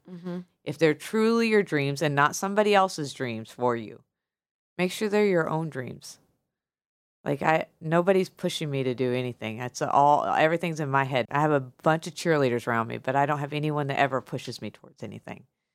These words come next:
Speaker 2: which I think everyone needs to find out what, not, don't use somebody else's ideas. Use your own ideas. We're all creative in our own minds
Speaker 1: Mm-hmm.
Speaker 2: to what's important to us. If it's not important, I mean, you give me tech stuff, I'm like, "How do you turn a computer on?" I don't know.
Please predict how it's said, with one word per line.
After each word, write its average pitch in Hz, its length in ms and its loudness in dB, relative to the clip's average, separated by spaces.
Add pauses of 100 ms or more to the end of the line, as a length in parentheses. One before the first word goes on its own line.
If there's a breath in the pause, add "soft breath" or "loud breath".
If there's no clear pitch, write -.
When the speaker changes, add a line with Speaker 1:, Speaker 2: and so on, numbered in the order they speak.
(260)
Speaker 2:
which 202 140 2
I 214 80 4
think 226 280 -4
everyone 190 460 2
needs 175 160 -2
to 170 60 -8
find 151 280 -2
out 151 140 0
what, 147 280 2 (680)
not, 196 260 0
don't 202 160 2
use 220 160 0
somebody 180 320 0
else's 165 300 0
ideas. 120 480 -4 (120)
Use 269 280 -4
your 262 100 0
own 277 160 -4
ideas. 131 480 -8
We're 233 140 -2
all - 160 4
creative 165 480 -2
in 135 80 0
our 127 100 0
own 127 160 -2
minds 120 560 -6
Speaker 1:
Mm-hmm. 175 260 -16 (260)
Speaker 2:
to 214 100 4
what's 180 240 4
important 147 460 0
to 107 120 -6
us. - 320 -8
If 185 80 -8
it's 226 140 0
not 214 180 2
important, 147 320 0
I 156 60 0
mean, 151 140 -2
you 160 60 -2
give 180 140 2
me 160 100 2
tech - 280 0
stuff, - 260 -4
I'm 147 140 0
like, 147 160 0
"How 160 160 2
do 190 80 0
you 240 80 0
turn 269 180 2
a 285 60 2
computer 269 440 2
on?" 160 200 4
I 151 100 6
don't 277 140 0
know. 175 340 0